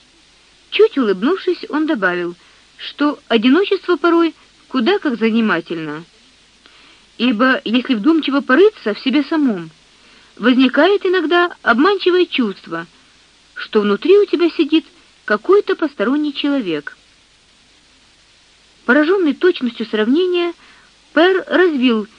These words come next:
его, сказав, что этот чужак обычно человек несносный, неуживчивый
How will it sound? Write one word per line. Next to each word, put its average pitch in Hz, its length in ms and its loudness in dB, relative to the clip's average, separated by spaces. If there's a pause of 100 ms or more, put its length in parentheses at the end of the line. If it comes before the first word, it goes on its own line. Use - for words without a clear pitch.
(120)
его, 190 440 0
сказав, 269 420 0
что - 100 -4
этот 269 220 -2
чужак 294 420 0 (380)
обычно 381 560 2
человек 302 340 0
несносный, 185 720 -6 (480)
неуживчивый 247 800 2